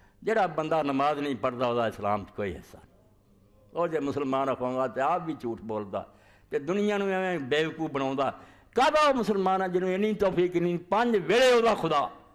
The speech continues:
ਕਿੰਨਿਆਂ ਤਰੀਕਿਆਂ ਨਾਲ ਬਣਾਉਂਦਾ। ਉਧਰੋਂ ਟਾਈਮ ਐਸੇ ਰੱਖੇ ਹਾਲਾਤ, ਹਮ,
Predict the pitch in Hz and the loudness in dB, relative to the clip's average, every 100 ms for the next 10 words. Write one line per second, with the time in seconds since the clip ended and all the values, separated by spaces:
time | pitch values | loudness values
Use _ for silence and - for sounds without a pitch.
0 | _ _ _ _ _ 127 - _ _ _ | _ _ _ _ _ -18 -18 _ _ _
1 | _ _ _ _ _ _ 175 220 220 208 | _ _ _ _ _ _ 0 2 2 0
2 | 180 165 180 160 139 117 107 - - _ | -2 -2 -2 -2 -2 -2 -4 -10 -20 _
3 | _ _ _ _ _ - 180 185 165 - | _ _ _ _ _ -12 -4 -2 -2 0
4 | 185 220 214 214 214 214 202 233 165 170 | 0 0 0 0 0 -2 0 0 0 2
5 | 180 214 202 - - - _ _ _ _ | 4 4 2 -4 -20 -20 _ _ _ _
6 | _ _ _ _ _ _ _ 165 | _ _ _ _ _ _ _ -14